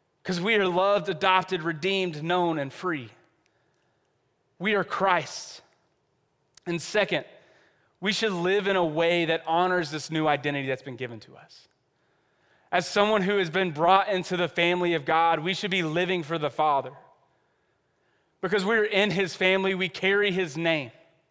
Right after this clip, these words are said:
And so our life should be devoted to Him and His glory. Our life should be devoted to the one who has given us new life.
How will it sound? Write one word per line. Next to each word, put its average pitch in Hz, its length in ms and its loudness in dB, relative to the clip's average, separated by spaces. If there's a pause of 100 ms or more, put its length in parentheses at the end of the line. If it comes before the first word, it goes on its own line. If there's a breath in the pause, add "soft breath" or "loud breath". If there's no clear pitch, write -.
(920)
And 196 120 0
so 214 220 2
our 202 400 6
life 196 400 4
should 180 220 -4
be 190 160 -2
devoted 165 840 2 (220 loud breath)
to 190 160 0
Him 185 400 2
and 160 120 -2
His 170 280 -2
glory. 139 520 -2 (2000)
Our 233 260 8
life 220 400 4
should 196 200 -4
be 208 100 2
devoted 196 600 2
to - 120 -6
the 190 120 0
one 190 380 0
who 185 100 0
has 165 180 0
given 196 320 2
us 180 180 0
new 185 200 0
life. 160 500 0